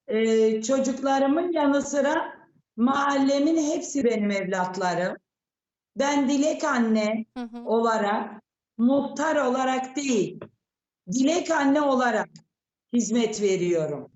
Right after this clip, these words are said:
Speaker 2: Hı hı. Özellikle
Speaker 1: Evet.
Speaker 2: şimdi Bağlar Mahallesi de, e, bildiğimiz kadarıyla suç oranının en yüksek olduğu,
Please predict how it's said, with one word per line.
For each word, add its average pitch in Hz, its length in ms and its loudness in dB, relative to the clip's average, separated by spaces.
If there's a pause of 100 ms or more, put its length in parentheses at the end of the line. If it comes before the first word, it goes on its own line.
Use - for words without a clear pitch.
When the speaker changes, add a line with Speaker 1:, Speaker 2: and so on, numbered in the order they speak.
Speaker 2:
Hı 247 60 -12
hı. 240 280 -14 (880)
Özellikle 277 400 0
Speaker 1:
Evet. 240 140 2
Speaker 2:
şimdi 262 240 -4
Bağlar 370 320 4
Mahallesi 359 640 -2
de, 330 400 -2
e, 285 100 -6
bildiğimiz 349 400 -10
kadarıyla 339 480 -4
suç - 260 -18
oranının 339 440 -2
en 349 180 -2
yüksek 339 360 -6
olduğu, 349 560 0